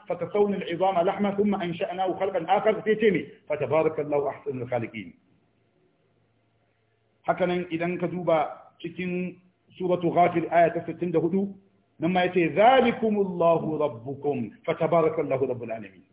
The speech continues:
Farkon ayan shine, "الله الذي جعل لكم الأرض قرارا." Ina fata mana fahimta. Haka nan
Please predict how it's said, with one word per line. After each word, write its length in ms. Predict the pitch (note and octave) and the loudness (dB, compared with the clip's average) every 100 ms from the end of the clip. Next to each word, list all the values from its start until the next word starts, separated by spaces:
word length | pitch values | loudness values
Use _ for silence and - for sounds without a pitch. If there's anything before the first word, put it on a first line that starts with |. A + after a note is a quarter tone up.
| _ _ _ _ _ D#3 | _ _ _ _ _ -4
Farkon 260 | D#3 E3 | -2 0
ayan 220 | D#3 D#3+ D3 | 2 0 0
shine, 140 | D3+ D3 | -4 -6
"الله 280 | C#3 D#3 D#3 | 0 0 0
الذي 260 | C#3 C#3 C3 | -4 -6 -6
جعل 260 | C#3 E3 D3+ | -4 -2 -4
لكم 240 | C#3 C#3+ | -6 -8
الأرض 340 | B2+ C3 B2 C3 | -8 -6 -4 -4
قرارا." 540 | C3 B2 A#2+ G2+ - - _ _ D#3 | 0 2 2 0 -6 -20 _ _ -8
Ina 120 | E3 | -6
fata 180 | C#3 C#3 | -4 -4
mana 180 | C3 G#2 | -4 -6
fahimta. 260 | G#2 D#2 - _ G2+ - _ _ _ _ _ _ _ _ - _ _ _ - | -8 -12 -16 _ -20 -20 _ _ _ _ _ _ _ _ -20 _ _ _ 0
Haka 240 | A3 A3 | 2 4
nan 200 | G#3 | 2